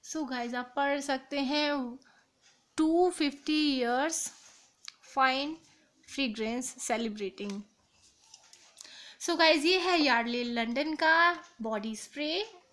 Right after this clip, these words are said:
for men's। So मिलते हैं अपनी next video में। अगर आपको मेरी video थोड़ी सी भी पसंद आई हो and थोड़ी सी भी useful लगी हो तो please मेरी, मेरे channel को like करना,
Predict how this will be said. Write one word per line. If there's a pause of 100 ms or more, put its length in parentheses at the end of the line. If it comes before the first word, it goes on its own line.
(580)
for (160)
men's। (600)
So (380)
मिलते
हैं
अपनी
next
video
में।
अगर
आपको
मेरी
video
थोड़ी
सी
भी
पसंद
आई
हो
and
थोड़ी
सी
भी
useful (140)
लगी
हो
तो
please
मेरी, (560)
मेरे
channel
को
like
करना,